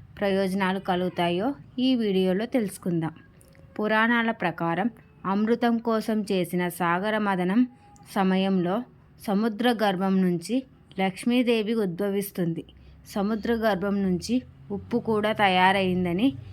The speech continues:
కాబట్టి ఉప్పును లక్ష్మీ స్వరూపంగా భావిస్తారు. ఆర్థిక కష్టాల నుంచి గట్టెక్కాలంటే ఉప్పుతో పరిహారం, పరిహారాలు చెయ్యాలని పండితులు సూచిస్తూ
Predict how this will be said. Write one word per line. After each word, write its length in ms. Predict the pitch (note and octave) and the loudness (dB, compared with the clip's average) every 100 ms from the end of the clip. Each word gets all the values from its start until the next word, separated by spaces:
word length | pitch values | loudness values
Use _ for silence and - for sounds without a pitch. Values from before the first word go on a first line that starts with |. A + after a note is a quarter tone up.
| - - - | -18 -14 0
కాబట్టి 580 | F#3 F#3 F3 E3 G3+ C4+ C#4 - _ _ | 2 2 0 -6 -2 -2 -2 -12 _ _
ఉప్పును 420 | G3 - A#3+ A#3 A3 | -20 -4 0 2 2
లక్ష్మీ 440 | G3 F3+ - A3+ | -2 -2 -2 -2
స్వరూపంగా 840 | A3 - G3 G3 G3 F3+ F#3 F3+ B3 - - - - | -2 -2 -2 -2 0 0 2 0 -2 -6 -20 -18 0
భావిస్తారు. 680 | F#3 F3+ F3 - F3 D#3+ - - - - F#3+ | 2 2 -2 -4 -2 -2 -6 -20 -20 -10 -2
ఆర్థిక 440 | F3+ G3 A#3 A3+ | 0 0 -4 -6
కష్టాల 540 | G#3 E3+ - - F#3 G3 | -2 -2 -2 -2 0 0
నుంచి 400 | G3 F3+ E3+ A#3 B3+ - - - | 0 -2 -2 -4 -4 -10 -20 -4
గట్టెక్కాలంటే 960 | G3 - G#3 G#3 G3 F3+ E3+ E3+ F3 B3 - _ A3 | -4 -2 -4 0 2 2 0 -2 -2 -6 -8 _ -14
ఉప్పుతో 400 | F#3+ A3+ A3+ A#3+ | -6 -4 0 0
పరిహారం, 640 | G#3+ F3+ F#3 F#3 F#3+ G#3+ B3 - - - - - | 0 0 2 4 2 2 -2 -6 -20 -20 -20 -6
పరిహారాలు 800 | G#3 F#3+ F#3 G3 G3 G3 F#3 F#3 A#3 - - _ - | -2 -2 2 4 4 4 2 0 -6 -12 -20 _ -6
చెయ్యాలని 760 | G#3+ G3+ G#3 G#3 G#3 F#3 G#3 C4 - - - - | -2 0 4 4 4 0 0 -4 -6 -20 -20 0
పండితులు 600 | G3 F#3+ G3+ A3+ G#3 G#3 | 2 2 0 -2 -2 -4
సూచిస్తూ 680 | A3+ G#3 F#3 F#3+ G3 - | -2 -2 -2 -4 -10 -6